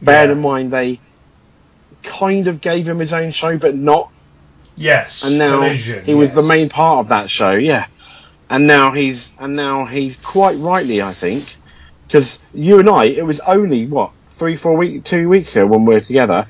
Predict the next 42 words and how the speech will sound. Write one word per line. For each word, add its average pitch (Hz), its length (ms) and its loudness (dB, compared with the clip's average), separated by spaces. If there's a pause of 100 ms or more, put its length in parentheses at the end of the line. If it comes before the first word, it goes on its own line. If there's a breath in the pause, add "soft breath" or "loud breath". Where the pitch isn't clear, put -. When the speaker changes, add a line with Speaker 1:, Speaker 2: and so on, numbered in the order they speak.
(280 soft breath)
Speaker 1:
we 139 120 6
Speaker 2:
Yes. 139 200 6
Speaker 1:
were 139 60 0
moaning 151 380 0
about 120 300 -2
Tony 131 300 -4
Khan 101 400 -4
being, 120 400 2
looking 95 720 0
like, 90 440 0
at 95 120 -12
the 98 40 -10
very 101 280 4
least, 90 340 -2 (180 loud breath)
a 113 120 -4
very 127 240 6
weak 135 340 2
leader. 156 420 0 (440)
Speaker 2:
Yes, 156 420 -2
we 143 140 -6
were, 160 280 -2
weren't 151 360 -6
we? 117 160 -14
And 131 240 -10
now, 139 220 -6
thank 151 320 -6
God, 135 380 -6 (1300)
he's 131 120 -8
shown 151 280 -4
some 143 160 -8
Speaker 1:
Yeah. 151 320 4
Speaker 2:
balls. - 440 -12 (760 soft breath)
It's - 80 -8
a 180 60 -4
very 131 280 -4
good 143 280 -6
point. 196 220 -2
Speaker 1:
He 151 80 4
Speaker 2:
We, 139 60 0
Speaker 1:
ha-, 180 160 -2
Speaker 2:
we, 151 180 -2
Speaker 1:
yes. - 640 -4